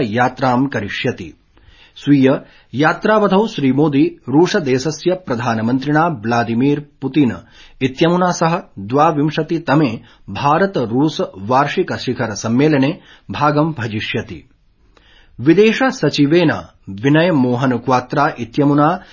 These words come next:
ह्यः नवदिल्ल्यां वार्ताहरैः सह संवादे कथितं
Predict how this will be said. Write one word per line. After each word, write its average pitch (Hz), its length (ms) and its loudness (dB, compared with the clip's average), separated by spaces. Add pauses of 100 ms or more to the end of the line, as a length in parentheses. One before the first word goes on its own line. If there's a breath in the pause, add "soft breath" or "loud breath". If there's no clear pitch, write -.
(160 loud breath)
ह्यः 170 280 0
नवदिल्ल्यां 131 800 2
वार्ताहरैः 120 840 -2
सह 151 260 0
संवादे 117 580 -2 (100)
कथितं 147 440 -2